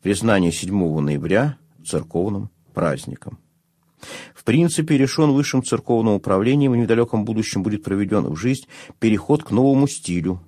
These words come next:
соответствующей передвижке всех церковных праздников. Смысл означенных мер прежде всего сводится к дальнейшему углублению раскола в церкви.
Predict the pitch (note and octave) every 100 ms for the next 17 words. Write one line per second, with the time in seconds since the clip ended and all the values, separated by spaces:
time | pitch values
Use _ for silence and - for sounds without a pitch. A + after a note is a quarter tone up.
0 | _ _ - F#2+ E2 A#2 C3+ C3 B2 A#2
1 | - G2 F2+ A2+ - F#2+ - F#2 A#2+ -
2 | D#2+ F2 G#2 A2+ - C#2 - - - -
3 | _ _ - - - - A2 F3 D#3+ C3+
4 | A#2+ A2 - F#2+ F2 - D2 - B2 C#3+
5 | C#3+ - C3+ - B2 A#2+ - F2 D#2 F2
6 | E2+ G2 C3+ - B2+ B2 - F2 E2 D#2
7 | F2 A2 A2+ F2+ D2+ - D#2+ E2+ - -
8 | G1+ - B2